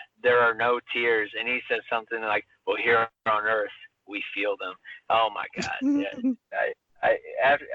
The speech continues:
Speaker 1: after that, it was still, a, I liked the movie, but yeah, that, that
Speaker 2: Yeah.
Speaker 1: scene kinda did it for me. With, obviously with the Joker, there was nothing really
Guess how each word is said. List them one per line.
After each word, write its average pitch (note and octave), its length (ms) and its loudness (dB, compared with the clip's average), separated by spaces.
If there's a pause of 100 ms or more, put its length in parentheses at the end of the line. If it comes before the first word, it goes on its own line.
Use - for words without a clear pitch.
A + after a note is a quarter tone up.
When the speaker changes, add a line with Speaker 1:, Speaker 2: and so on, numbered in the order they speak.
Speaker 1:
after C3+ 280 -2
that, C3+ 220 4
it D#3+ 80 2
was E3 180 0
still, G#3+ 160 4
a, F3 100 4 (200)
I C#3 140 2
liked F3 300 0
the D3 60 -10
movie, B2+ 420 -8
but G#2+ 220 0 (340)
yeah, C3 240 4
that, C3 240 2
that A2+ 180 2
Speaker 2:
Yeah. A2 60 -4
Speaker 1:
scene C#3 160 -10 (100)
kinda A#2+ 200 -4
did A#2+ 140 -4
it G#2+ 80 -6
for A#2 120 -4
me. A2 100 -6
With, C3+ 180 0 (300)
obviously E3 480 0
with D#3+ 140 -4
the C#3 80 -10
Joker, C3+ 460 2
there B2 160 4
was A2+ 180 -4
nothing B2+ 420 0
really A2+ 480 0